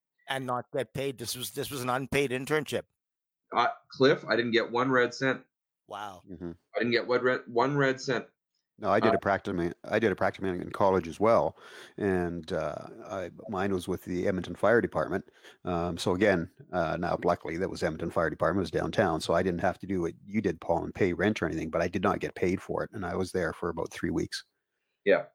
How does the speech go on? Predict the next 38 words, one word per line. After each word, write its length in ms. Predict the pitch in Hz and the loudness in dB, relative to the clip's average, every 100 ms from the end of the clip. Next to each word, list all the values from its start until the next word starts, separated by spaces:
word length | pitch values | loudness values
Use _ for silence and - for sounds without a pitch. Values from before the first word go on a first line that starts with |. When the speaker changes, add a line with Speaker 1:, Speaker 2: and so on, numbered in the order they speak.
| - | 2
Speaker 2:
it 80 | 123 | 4
was 160 | 190 | 4
a 60 | 214 | 2
struggle 440 | - 143 180 170 - | 2 2 4 2 0
c-, 100 | 143 143 | 0 2
c-, 80 | 196 - | 0 0
because, 280 | 151 175 147 | 0 0 0
because 420 | 185 156 160 139 - _ _ | -4 0 0 -2 -14 _ _
when 260 | 143 156 165 | 4 4 2
you're 260 | 202 285 285 | 4 4 4
that 300 | 190 190 180 | 2 4 4
age, 300 | 185 135 135 | 4 4 4
and 100 | 147 | 2
remember, 360 | 165 175 - | 4 2 2
I 80 | 151 208 | 0 -2
was, 80 | 262 | -4
eh, 220 | - - | -6 -4
well, 220 | - - - _ | 0 0 0 _
I, 260 | 143 - 175 | -2 4 4
I 20 | |
was 160 | 180 185 | 4 2
an 200 | 151 147 | 0 2
older 400 | 165 185 220 139 | 6 6 6 0
student. 380 | 131 - 104 101 | 0 0 0 2
I, 200 | 120 202 - 113 | 0 0 -4 0
I 60 | 147 | 0
went 120 | 208 | 0
to 40 | 170 | -6
school 280 | - 147 113 | -2 2 2
at 60 | - | 0
twenty, 800 | - 143 135 123 117 117 117 113 110 | 0 2 4 2 -2 -4 -4 0 2
I 40 | |
wanna 160 | 120 117 | 2 0
say 140 | 117 | -4
seven, 520 | - - 117 175 247 - _ _ _ - | -10 -2 0 0 -4 -10 _ _ _ -4
Speaker 1:
Twenty-seven, 300 | 143 139 131 147 - - | 4 4 4 -2 -10 -2
Speaker 2:
twenty-seven. 240 | 147 - | 2 2
Speaker 1:
yeah. 60 | 160 | 0